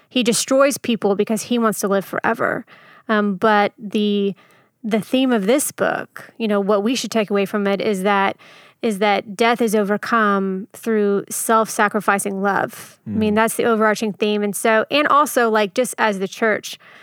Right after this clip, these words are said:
Speaker 1: you know, we choose where our heart is. I mean, that quote on Dumbledore's tombstone is a direct quote from Jesus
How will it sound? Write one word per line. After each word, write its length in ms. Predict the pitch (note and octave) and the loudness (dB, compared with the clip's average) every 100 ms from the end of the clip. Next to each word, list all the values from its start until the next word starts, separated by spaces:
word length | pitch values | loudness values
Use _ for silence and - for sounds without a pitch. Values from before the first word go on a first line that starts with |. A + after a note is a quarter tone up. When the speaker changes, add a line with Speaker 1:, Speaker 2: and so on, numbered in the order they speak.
| - - - | -20 -18 -2
Speaker 1:
you 80 | |
know, 120 | G#3+ G3+ | 0 2
we 220 | F#3 A3+ | 0 -2
choose 500 | - B3 B3+ A#3 G3+ | -2 -2 0 0 0
where 200 | G#3+ G#3+ | 0 2
our 140 | G#3+ | 2
heart 240 | F3 G#3 G#3+ | 2 0 0
is. 200 | - G#3 | -2 -2
I 40 | |
mean, 340 | A3 G#3 G3+ G3 - - - | 0 0 0 -4 -10 -16 -2
that 280 | A3 D4 - | 2 2 2
quote 280 | B3+ B3 B3 | 2 4 4
on 140 | A3+ | 2
Dumbledore's 440 | A3+ A3+ A#3 A3 - | 2 2 2 0 0
tombstone 540 | B3 A3+ - G#3+ G#3 | -2 -2 0 0 0
is 160 | A3+ G#3 | -2 -2
a 40 | |
direct 300 | F#3+ G#3 G#3 | 0 0 2
quote 160 | - G3 | 0 0
from 160 | G#3+ | 0
Jesus 600 | F3+ G3 G#3 - - - | -2 0 0 -2 -4 -8